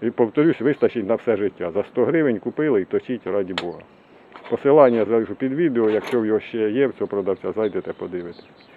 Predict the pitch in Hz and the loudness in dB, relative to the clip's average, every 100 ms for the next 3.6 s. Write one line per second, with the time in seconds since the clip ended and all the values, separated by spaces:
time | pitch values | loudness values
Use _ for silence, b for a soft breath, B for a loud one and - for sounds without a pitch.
0 | B B B - - 147 202 202 131 B | B B B -4 2 4 6 4 4 B
1 | B B - - 113 120 156 120 117 113 | B B -20 -10 2 8 8 8 4 4
2 | 113 131 98 104 95 101 135 131 131 120 | 4 4 0 -4 -4 -4 -2 2 2 2
3 | 110 131 160 185 160 143 | 2 2 4 4 2 -4